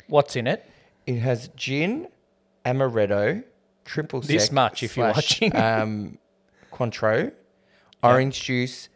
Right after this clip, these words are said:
Speaker 2: cranberry juice, and a bitters.
Speaker 1: Couple of drops of blood bitters
Speaker 2: Yeah.
Speaker 1: in the top.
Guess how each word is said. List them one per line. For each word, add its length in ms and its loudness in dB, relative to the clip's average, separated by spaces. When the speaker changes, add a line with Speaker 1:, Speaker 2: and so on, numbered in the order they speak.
Speaker 2:
cranberry 400 0
juice, 400 -6
and 100 -4
a 140 -2
bitters. 460 -8
Speaker 1:
Couple 260 -4
of 120 -4
drops 340 2
of 180 -14
blood 460 -4
bitters 240 -6
Speaker 2:
Yeah. 100 2
Speaker 1:
in 80 -4
the 80 -10
top. 320 -12